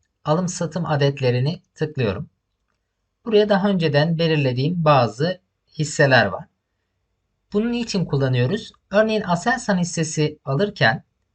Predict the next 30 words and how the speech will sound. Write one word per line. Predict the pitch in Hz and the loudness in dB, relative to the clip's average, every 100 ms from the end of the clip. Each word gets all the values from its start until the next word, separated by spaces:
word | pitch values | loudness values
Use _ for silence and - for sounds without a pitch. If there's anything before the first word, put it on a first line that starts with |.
| _ _ _ | _ _ _
bana | 175 196 208 190 | -2 2 2 0
default'ta | 202 202 170 - 202 | 0 2 2 2 0
beş | 175 175 - | 0 0 -2
yüz | 156 | 0
lot | 117 107 | -2 -2
getirsin. | 104 101 101 - 156 - _ _ _ _ | -6 -4 -6 -6 -12 -12 _ _ _ _
Satış | - - 202 269 202 | -10 -8 -4 -2 -2
yaparken | 160 147 139 196 214 _ - | 2 2 2 -2 -4 _ -6
yedi | 226 | -2
yüz | 226 208 | -2 2
elli | 202 190 | 2 4
lot | 151 120 - | 2 2 0
getirmesini | 113 - 101 101 101 | -6 -4 -4 -4 -4
istiyorum. | 98 - - 98 123 - _ _ _ _ | -6 -6 -2 0 -2 -6 _ _ _ _
Hemen | 233 208 202 | -4 0 2
örnekte | 202 202 196 - | 2 2 0 -2
görelim. | 165 180 180 127 - _ _ _ _ | -4 0 0 0 -4 _ _ _ _
Aselsan | 185 196 220 208 208 190 | -2 0 2 2 0 -2
üzerinde | 175 170 165 165 | -2 -2 0 -2
sağ | 160 - 165 151 | 0 2 2 2
tuş | 123 - - | -4 -8 -2
al | - 143 | 0 2
diyorum. | 190 185 190 190 _ _ _ _ _ _ _ | 0 0 -2 -6 _ _ _ _ _ _ _
Bakın | 208 196 196 | -12 -4 0
beş | 196 - | 2 2
yüz | 196 147 | 0 0
lot | 120 117 | 0 0
getirdi | 113 107 107 92 | -4 -2 -2 -2
adet | 101 113 123 | -2 -2 -4
kısmını. | - 180 185 180 190 | -8 -6 -4 -2 -4